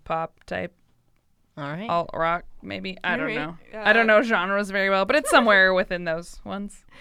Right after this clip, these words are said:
Speaker 3: Um, so he made that album, and then this book, this graphic novel that he wrote with Matt Fraction, is based off of that musical album. Um, so this is, like, an accompanying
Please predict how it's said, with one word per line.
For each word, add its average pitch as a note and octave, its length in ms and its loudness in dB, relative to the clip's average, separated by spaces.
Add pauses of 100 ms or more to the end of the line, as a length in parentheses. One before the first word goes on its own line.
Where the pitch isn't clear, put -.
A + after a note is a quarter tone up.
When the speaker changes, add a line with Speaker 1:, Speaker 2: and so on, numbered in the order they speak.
(380)
Speaker 3:
Um, A3+ 440 -2 (200)
so C4+ 400 -2 (180)
he C4+ 520 -8
made C#4 380 -8
that C4+ 140 -2
album, F#3+ 540 -6 (480)
and G3+ 320 -6
then G3 320 -6
this G#3 240 -8 (380)
book, A3 480 0 (180)
this A3+ 160 -8
graphic G#3+ 300 -4
novel A#3 320 0
that F#3+ 140 -4
he G#3 120 -14
wrote G#3 220 -2
with F#3+ 140 -10
Matt D#3+ 200 -12
Fraction, G#3 560 -8 (360)
is F#3+ 360 -4 (160)
based F#3+ 480 -6 (240)
off G3+ 280 -4
of F#3+ 260 -10
that F#3 320 -4
musical F3+ 420 -10
album. - 500 -12 (540)
Um, F3+ 280 -6
so G3 160 -10
this G3+ 200 -8
is, G#3 180 -10
like, F3+ 200 -8
an F#3 100 -8
accompanying F#3 920 -10